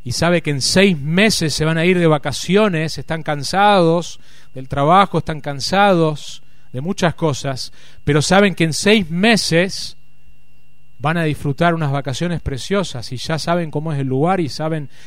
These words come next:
el tipo de descanso que van a tener. Hay conversaciones en esa familia acerca de ese momento futuro que los alientan en el mientras tanto.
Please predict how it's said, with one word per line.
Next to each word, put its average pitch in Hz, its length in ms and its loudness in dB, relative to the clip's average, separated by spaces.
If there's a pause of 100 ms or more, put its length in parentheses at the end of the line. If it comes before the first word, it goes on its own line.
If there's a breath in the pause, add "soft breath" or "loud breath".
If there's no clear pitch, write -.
el 123 160 -10
tipo 170 320 2
de 139 100 4
descanso 156 420 -4
que 135 120 -6
van 160 140 -2
a 156 60 -6
tener. 147 340 -4 (1300)
Hay 147 120 -4
conversaciones 165 1400 2
en 131 120 -4
esa 170 220 0
familia 175 500 2
acerca 180 560 0 (240 soft breath)
de 143 140 2
ese 208 220 2
momento 180 560 0
futuro 170 800 4 (400 soft breath)
que 185 140 6
los 180 180 4
alientan 208 480 2
en 190 60 0
el 185 60 0
mientras 185 340 -2
tanto. 202 480 0